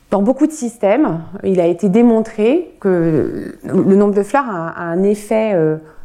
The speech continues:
euh, très puissant sur le, le nombre de visites, euh, que les pollinisateurs vont, euh, vont réaliser sur la plante. Beaucoup de pollinisateurs ont un comportement inné qui consiste à aller,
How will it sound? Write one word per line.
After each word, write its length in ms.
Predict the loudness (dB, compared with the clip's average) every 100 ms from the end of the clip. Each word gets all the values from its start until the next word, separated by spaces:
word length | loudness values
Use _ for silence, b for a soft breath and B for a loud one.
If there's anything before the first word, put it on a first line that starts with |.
| -4
euh, 100 | -4
très 240 | 0 0
puissant 600 | 0 -8 -6 -4 -4 -6
sur 400 | -12 -10 -2 0
le, 240 | 2 2 2
le 200 | 2 0
nombre 560 | 4 4 4 2 -2
de 140 | -6 -4
visites, 720 | -6 -2 0 2 0 -2 -8 -8 -8
euh, 280 | -4 -2 -2 -4
que 100 | 0
les 140 | 0
pollinisateurs 680 | 2 2 2 2 0 0 -4 -4
vont, 340 | -4 0 0
euh, 120 | 0 -6 B B B
vont 100 | -2
réaliser 460 | 2 2 0 -2 -4
sur 180 | -4
la 100 | -6
plante. 380 | -8 -10 -18 -18 -20 B B B B -2
Beaucoup 200 | 0 0
de 40 |
pollinisateurs 580 | 2 2 2 0 0 -2
ont 180 | -2 -2
un 160 | -4
comportement 520 | -4 -4 -4 -2 -2 0
inné 280 | 0 0
qui 120 | -2 -6
consiste 540 | -4 -4 -2 -4 -2
à 120 | 0
aller, 420 | 0 2 2 0